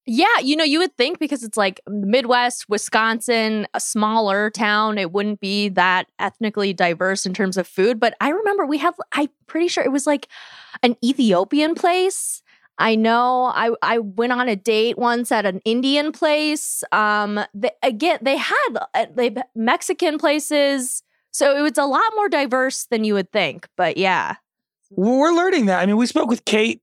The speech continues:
Speaker 2: uh, Hallowell about Indiana
Speaker 1: Mm-hmm.
Speaker 2: and a, a bunch of these other schools. I'm, I'm, I'm impressed by, maybe this is what college, this is why
Speaker 1: Yeah.
Speaker 2: college is so great, because it brings people together from all over the country and the
Speaker 1: Yeah.
Speaker 2: world. And a lot of these cuisines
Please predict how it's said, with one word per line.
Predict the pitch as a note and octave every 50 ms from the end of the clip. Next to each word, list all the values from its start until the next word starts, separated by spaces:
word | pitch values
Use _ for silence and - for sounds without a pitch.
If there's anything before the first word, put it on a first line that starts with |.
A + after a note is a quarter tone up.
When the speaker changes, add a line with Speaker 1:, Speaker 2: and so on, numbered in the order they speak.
| _ -
Speaker 2:
uh, | F#3 F#3 F#3 E3+
Hallowell | D3 E3+ F3+ F3+ F3+ F3+ F#3
about | F#3 F3 D#3+ -
Indiana | E3 E3+ E3 E3+ E3 D#3 D#3 D#3 D#3 D#3 D#3+ D#3+ D#3+ - - _ -
Speaker 1:
Mm-hmm. | D3+
Speaker 2:
and | D3 C#3+ C#3+ C#3+ C#3
a, | C#3+ C#3 C3 - - - - - D#3+
a | -
bunch | F3 A3 A#3+ A3+
of | A#3+
these | A3+ G3+
other | F#3 F#3 F#3
schools. | - - - B3+ C4+ G3+ E3+
I'm, | F3+ F3 G3 G3+ G3 -
I'm, | - F#3 G3 G3 F#3 F#3 -
I'm | G3+ F#3+
impressed | G3+ G3 F#3 - - C4 B3 - - - - - - -
by, | E3+ D#3 E3 E3 D#3+ E3 D#3 D#3+ E3+
maybe | F3 G#3 A#3+ B3
this | A3 B3+ G#3 -
is | G#3+
what | G3+ G#3 -
college, | - G3+ G3 G3 F#3+ F3
this | F3 F3+ E3
is | -
why | A3
Speaker 1:
Yeah. | F#3 G#3+
Speaker 2:
college | F4+ F4+ F3 E3+ D#3
is | -
so | - F3+
great, | D3 C3+ D3+ C3+ B2
because | C3+ B2 D3 C3
it | B2+ B2
brings | - E3 E3 D#3 C#3
people | - F3+ D#3 D3+
together | C#3 C#3+ C#3 C#3+ C3 C3
from | - - C3
all | B2 B2+ C3+ C3
over | C3 B2+ B2
the | A#2 A#2
country | - - E3 - - D#3 D3
and | C#3 C3+
the | B2
Speaker 1:
Yeah. | - - - A3 G#3+ F#3 E3+ D#3+
Speaker 2:
world. | F#3 - - - - -
And | G3 G#3
a | A3
lot | A3+ B3 C4+
of | C#4
these | C#4 A#3 -
cuisines | - A3+ F3 E3 C4 D#4+ E4+ B3+ G#3 -